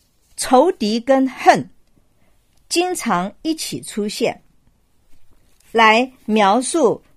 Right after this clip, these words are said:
那些与神的百姓为敌的人。例如，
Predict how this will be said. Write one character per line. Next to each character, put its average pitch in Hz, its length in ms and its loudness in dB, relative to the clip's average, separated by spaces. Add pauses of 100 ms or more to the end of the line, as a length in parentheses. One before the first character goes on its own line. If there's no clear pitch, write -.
那 262 220 2
些 240 440 2 (300)
与 190 200 0
神 208 360 0
的 277 100 4
百 - 300 0
姓 - 340 -6 (580)
为 180 300 0 (140)
敌 175 200 -6
的 196 200 0
人。 165 280 -16 (1900)
例 285 160 0
如， 226 320 6